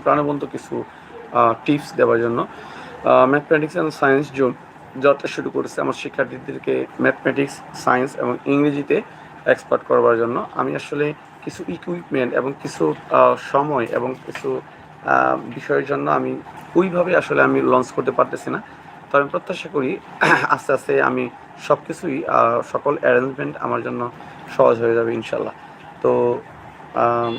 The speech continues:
লাইভটা মনে হয় আসলে আজকে কন্টিনিউ না করলেই হয়। আহ, অনেক আলোচনা হলো, অনেক কথা হলো, একটা ক্লাস নিলাম। আমার প্রিয় বন্ধুরা, আমার প্রিয় শিক্ষার্থীরা, আশা করি সবাই, আহ, পাশেই থেকে, আহ, আমাকে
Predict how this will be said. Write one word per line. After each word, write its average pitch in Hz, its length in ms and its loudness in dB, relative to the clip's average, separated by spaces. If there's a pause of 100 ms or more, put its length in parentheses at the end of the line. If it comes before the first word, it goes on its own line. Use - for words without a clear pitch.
লাইভটা 127 340 0
মনে 139 180 -4
হয় 135 200 -6
আসলে 139 480 -2
আজকে 131 260 -6
কন্টিনিউ 131 480 -4
না 127 120 -2
করলেই 131 320 -2
হয়। 147 180 -2 (580)
আহ, 123 480 0
অনেক 131 200 0 (140)
আলোচনা 127 360 -4
হলো, 123 280 0
অনেক 127 220 -4
কথা 127 200 -6
হলো, 131 160 0
একটা - 180 -10
ক্লাস 123 200 2 (100)
নিলাম। 123 220 -2 (400)
আমার 120 300 2
প্রিয় 135 140 6
বন্ধুরা, 127 380 2
আমার 120 260 -2
প্রিয় 123 280 -6
শিক্ষার্থীরা, 123 480 -2 (140)
আশা 123 180 -6
করি 120 160 -2
সবাই, 117 360 0 (480)
আহ, 117 400 4
পাশেই 123 320 0
থেকে, 127 340 -4 (380)
আহ, 113 760 2
আমাকে 113 420 2